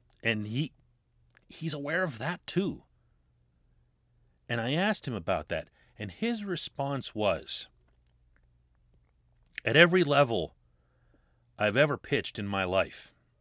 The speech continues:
going back to when I was a kid, I've always been the ace. That's my expectation here."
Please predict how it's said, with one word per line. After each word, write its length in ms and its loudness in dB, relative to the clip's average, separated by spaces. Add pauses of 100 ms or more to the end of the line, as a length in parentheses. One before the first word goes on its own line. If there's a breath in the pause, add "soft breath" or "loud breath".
(140)
going 280 -2
back 280 6
to 80 -6
when 140 -2
I 140 -2
was 100 -4
a 60 -4
kid, 400 -2 (1400)
I've 180 0
always 320 4
been 240 -2
the 160 0
ace. 460 -2 (840)
That's 380 4
my 220 4
expectation 800 -4
here." 320 -10